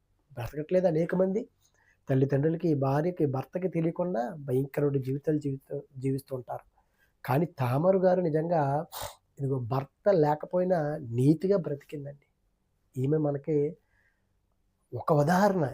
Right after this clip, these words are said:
ఈ దినాల్లో భార్యలు ఉన్నా సరే భర్తలు ఏమైపోతున్నారు, భయంకరంగా తిరుగుతున్నారు. ఈ దినాల్లో భర్తలు ఉన్నా సరే భార్యలు ఏమైపోతున్నారు, వారి ఇష్టానుసారంగా తిరుగుతున్నారు. కానీ భర్త లేకపోయినా సరే ఈ యొక్క తామారు గారు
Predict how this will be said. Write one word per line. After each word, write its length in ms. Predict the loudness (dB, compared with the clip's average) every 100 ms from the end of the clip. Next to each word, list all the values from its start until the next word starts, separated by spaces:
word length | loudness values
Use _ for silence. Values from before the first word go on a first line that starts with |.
| -4
ఈ 100 | -2
దినాల్లో 500 | 0 2 0 0 -2
భార్యలు 760 | -4 -8 -4 0 2 4 4 4
ఉన్నా 220 | 0 -2
సరే 280 | -2 -2 -2
భర్తలు 440 | -4 -10 -4 -2
ఏమైపోతున్నారు, 760 | 0 -2 -4 -6 -6 -6 -8 -12 _ -14
భయంకరంగా 560 | -10 -8 -8 -8 -6 -6
తిరుగుతున్నారు. 460 | -6 -10 -10 -16 -18 _ -20 -10 -4
ఈ 40 |
దినాల్లో 420 | 0 2 2 2 0
భర్తలు 560 | -2 -6 -4 2 2
ఉన్నా 140 | 2 0
సరే 180 | 0
భార్యలు 360 | 0 0 2 0
ఏమైపోతున్నారు, 800 | 0 0 0 0 0 0 -2 -6 _ _ _ -10
వారి 120 | -10
ఇష్టానుసారంగా 600 | -10 -4 -4 -2 -2 -4
తిరుగుతున్నారు. 480 | -4 -10 -10 -16 -16 _ -6
కానీ 180 | -4
భర్త 420 | -4 -6 -8 -2 0
లేకపోయినా 640 | 0 -2 -6 -6 -4 -4
సరే 540 | -4 -2 0 0 -4 -10 _ _ _ _ _ _ _ _ _ _ _
ఈ 60 | -4
యొక్క 500 | -4 -2 -2 0 -4
తామారు 560 | -8 -6 0 2 2 4
గారు 640 | 4 4 2 2 -2